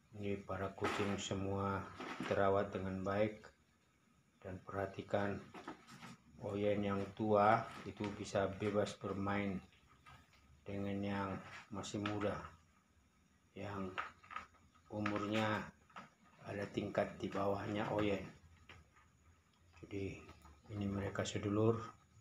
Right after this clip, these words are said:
Sementara tadi ini pada tidur, ambil posisi masing-masing. Ada yang tidak di kamar ini, si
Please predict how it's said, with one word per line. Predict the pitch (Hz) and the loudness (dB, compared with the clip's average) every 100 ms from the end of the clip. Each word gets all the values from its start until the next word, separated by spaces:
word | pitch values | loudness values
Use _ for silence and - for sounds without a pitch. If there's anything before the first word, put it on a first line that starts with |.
| - - _ _ _ _ - | -20 -20 _ _ _ _ -10
Sementara | 104 98 95 101 98 104 104 98 - - _ - _ _ - _ - - | -2 -2 -2 0 2 4 4 2 -6 -20 _ -20 _ _ -20 _ -12 -6
tadi | 98 110 113 107 - - _ _ _ - 104 | 0 4 4 2 -4 -18 _ _ _ -8 -2
ini | 104 107 107 107 - - - - | 2 4 2 0 -10 -20 -18 -10
pada | 101 101 | -8 -6
tidur, | - 110 110 107 - - - _ - - - - - - - - | -2 4 6 6 0 -14 -20 _ -20 -20 -20 -20 -20 -20 -20 -8
ambil | 104 104 104 | -2 0 2
posisi | - 101 - - | 0 0 0 0
masing-masing. | 110 101 101 117 120 117 - - - - _ _ - 104 104 - 110 95 85 - - - - - _ - - - - - - - - - - | 0 0 2 2 2 0 -8 -18 -20 -20 _ _ -14 -6 -2 2 2 0 -8 -16 -18 -16 -16 -20 _ -16 -12 -12 -14 -20 -18 -18 -18 -18 -8
Ada | 101 110 107 107 | 0 4 6 8
yang | 104 101 104 | 6 4 2
tidak | - 104 113 | 2 2 2
di | 107 107 107 104 104 - - - | 2 2 2 0 -4 -10 -4 0
kamar | - 104 107 107 | 4 4 6 6
ini, | 110 117 120 117 - - _ _ _ _ - - - - | 6 8 6 4 -2 -16 _ _ _ _ -10 -10 -16 -20
si | - - | -10 -4